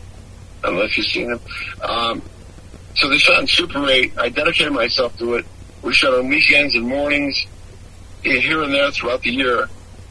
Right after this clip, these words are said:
on a eight millimeter, Super eight millimeter with no sound. So they use their forced perspectives. They ma-, they built their own sets and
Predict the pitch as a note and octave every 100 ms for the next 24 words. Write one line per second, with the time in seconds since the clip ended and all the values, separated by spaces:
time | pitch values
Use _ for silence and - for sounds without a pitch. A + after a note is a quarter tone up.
0 | - - - G#2+ G#2+ G2 - - - -
1 | - - - - D#3 D#3 D3 C#3 B3+ -
2 | - - - D#4 - D3 C#3 B2 B2 B2+
3 | A#2+ G2+ F#2 - - - - - - C#4
4 | - - - - - - - - - -
5 | - - - - - - - - C3+ -
6 | - - - - - - - - B2 D#3
7 | F3+ C#3 - C#3+ E3 - C#3+ - - C#3+
8 | D#3 D#3 C3 B2 B2 C3+ - A#2+ A#2+ D3
9 | D3 C3+ C#3+ C#3+ - - - - A#2+